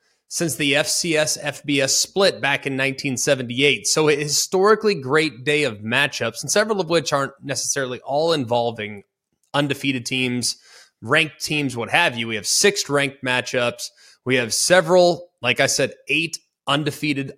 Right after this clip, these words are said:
versus undefeated matchups, few of which Ohio State, Notre Dame. We're also get to that one. Rutgers at Michigan. Uh, you have Colorado at Oregon, U C L A at Utah,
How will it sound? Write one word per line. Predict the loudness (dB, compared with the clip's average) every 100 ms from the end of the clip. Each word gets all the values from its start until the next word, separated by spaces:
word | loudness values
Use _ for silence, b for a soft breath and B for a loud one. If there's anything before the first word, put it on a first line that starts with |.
| -8
versus | -6 -6 -8 -8
undefeated | -8 -8 -4 0 0 2
matchups, | 0 0 2 2 -2 -4
few | -2
of | 0
which | 0 0 -4 B B B
Ohio | -2 0
State, | 0 -4
Notre | -2 -2
Dame. | -2 -4
We're | -10
also | -10 -8
get | -8 -8
to | -6
that | -6 -6
one. | -16 b b
Rutgers | -2 -2 2 0 0 -6
at | -12 -10
Michigan. | -10 -8 -8 -10 -16 _ b b b
Uh, | 4 4 2
you | 2
have | -2 -2
Colorado | -2 0 2 0
at | 0
Oregon, | 0 0 0 -4 -6
U | -4
C | -2 0
L | 0
A | 0
at | -4 -6
Utah, | -6 -4 -4 -4